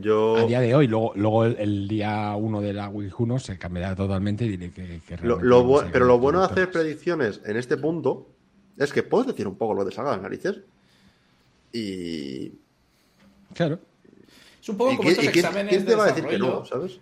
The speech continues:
Speaker 3: como estos exámenes de desarrollo de justifica la respuesta. Si la justificas, puedes, puedes decir cualquier cosa, o sea,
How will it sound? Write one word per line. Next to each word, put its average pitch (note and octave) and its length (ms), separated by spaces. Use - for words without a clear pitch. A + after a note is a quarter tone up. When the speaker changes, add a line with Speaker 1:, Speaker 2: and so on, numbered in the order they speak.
Speaker 3:
como D#3 160
estos A3 160
exámenes G#3 300
de G#3 80
desarrollo F3+ 460
de G#3+ 200
justifica F3+ 420
la D3+ 140
respuesta. A#2 400
Si D#3 100
la D3+ 100
justificas, C#4+ 840
puedes, G#3+ 280
puedes A#3+ 240
decir A3 260
cualquier E3+ 380
cosa, B2+ 340
o C3+ 60
sea, D3 400